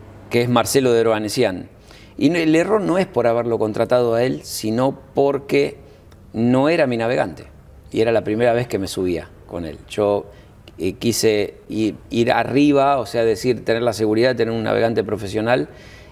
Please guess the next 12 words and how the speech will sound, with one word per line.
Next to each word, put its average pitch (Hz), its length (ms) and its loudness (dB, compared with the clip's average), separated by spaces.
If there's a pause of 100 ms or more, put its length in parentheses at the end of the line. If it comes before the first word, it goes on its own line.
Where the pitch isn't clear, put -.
(160)
Y 110 140 2
en 113 160 0
muchas 180 340 0
cosas 156 320 0
ganaba, 135 600 2
pero 107 140 -6
en 107 60 -4
muchas 123 240 -2
cosas 120 280 -2
perdía. 95 400 0
Por 101 180 -2
ejemplo, 110 480 0